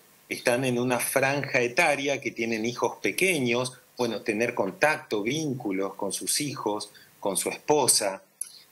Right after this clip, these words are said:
eh, poder alimentarse bien, decíamos recién, muy importante tomar mucha cantidad de agua, eso genera, mucha cantidad significa más o menos dos litros de agua, genera un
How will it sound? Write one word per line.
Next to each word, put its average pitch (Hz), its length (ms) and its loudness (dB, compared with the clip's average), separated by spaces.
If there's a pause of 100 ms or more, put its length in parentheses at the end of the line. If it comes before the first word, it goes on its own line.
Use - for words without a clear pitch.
eh, 104 560 2
poder 156 720 0
alimentarse 127 760 0
bien, 175 300 -2
decíamos 120 500 0
recién, 160 340 0
muy 147 140 -2
importante 131 480 0
tomar 123 320 0
mucha 131 400 0
cantidad 117 360 2
de 117 140 4
agua, 143 400 2
eso 120 420 0 (300)
genera, 127 720 2
mucha 131 300 -4
cantidad 131 320 0
significa 117 460 0
más 117 240 0
o 117 40 -2
menos 113 320 -4
dos 104 140 -2
litros 123 400 -2
de 123 120 0
agua, 113 320 2 (360)
genera 135 720 2
un 120 800 -2